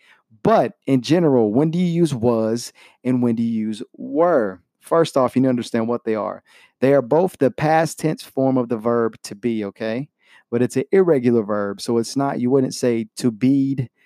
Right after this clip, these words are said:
uh, to talk about in the past. It would be was is the past version of to be. All right? So when you use words like I, he, she, or it, you're going to say was. So it would be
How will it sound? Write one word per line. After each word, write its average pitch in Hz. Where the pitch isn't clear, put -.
uh, 107
to -
talk 120
about 113
in 113
the 107
past. 117
It -
would 107
be 107
was 101
is 101
the 104
past 107
version 101
of 98
to -
be. 92
All 104
right? 127
So 127
when 135
you 139
use 170
words 151
like 117
I, 135
he, -
she, 185
or 220
it, 120
you're 123
going 123
to 131
say 127
was. 117
So 120
it 117
would 113
be 110